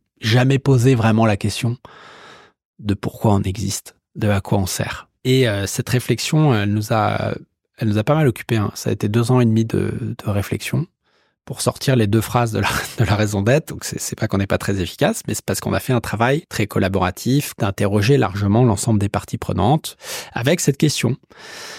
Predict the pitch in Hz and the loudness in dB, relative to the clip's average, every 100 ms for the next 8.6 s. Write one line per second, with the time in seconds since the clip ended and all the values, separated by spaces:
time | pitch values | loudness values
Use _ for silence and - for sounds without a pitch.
0 | - - - 135 127 - - 104 92 - | -18 -16 0 2 2 -2 -2 0 0 -2
1 | 120 110 98 92 156 - - - 82 - | -4 0 0 2 0 0 0 0 0 0
2 | 139 - - 151 - 143 - 127 107 110 | 0 0 0 0 0 -4 -2 0 2 2
3 | 104 98 110 104 98 - 104 95 - 110 | 2 0 0 2 0 0 0 0 0 2
4 | 113 110 98 - - 143 - 113 - - | 4 2 -2 -6 0 0 0 -4 -4 -6
5 | - - 101 98 98 107 98 98 92 98 | -6 -2 0 0 0 0 -2 -2 -4 -4
6 | 107 147 - 123 131 113 104 - 113 107 | 0 2 0 -4 0 2 2 0 -2 2
7 | 101 - 123 107 101 110 104 98 - - | 0 0 -2 -2 0 0 2 0 -4 -6
8 | 113 113 110 98 - - | -4 -2 -2 -6 -10 -18